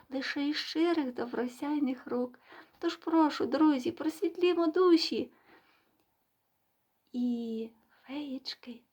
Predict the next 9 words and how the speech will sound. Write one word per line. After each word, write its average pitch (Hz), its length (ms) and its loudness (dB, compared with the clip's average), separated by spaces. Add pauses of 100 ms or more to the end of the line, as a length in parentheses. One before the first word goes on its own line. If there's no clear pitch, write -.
(260)
як 269 240 -16
ми 277 260 -6
поринем 247 760 -6
в - 40 -20
сон, 339 400 -8 (640)
посіють - 680 -4
цю 320 220 -4
рослиноньку 320 880 0
повсюди, 269 920 -8